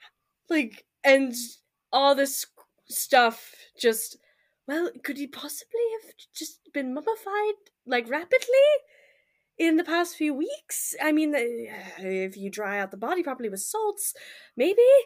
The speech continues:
Uh, no, no, then why is he in a hole? The, the moisture from this room would definitely do something against that.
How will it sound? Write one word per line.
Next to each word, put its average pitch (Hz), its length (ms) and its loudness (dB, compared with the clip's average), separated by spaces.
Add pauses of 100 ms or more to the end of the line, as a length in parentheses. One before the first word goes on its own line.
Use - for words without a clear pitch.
(560)
Uh, 277 380 0 (380)
no, 415 420 8 (100)
no, 403 420 4
then 294 160 4
why 320 140 4
is 370 160 2
he 370 60 2
in 381 60 4
a 370 80 4
hole? 285 420 4
The, 214 300 0
the 220 120 0
moisture 320 360 0
from 294 180 -4
this 247 160 -8
room 269 240 -2
would 254 180 -4
definitely 269 360 -2
do 262 140 -8
something 254 440 -4
against 233 340 -2
that. 226 240 -2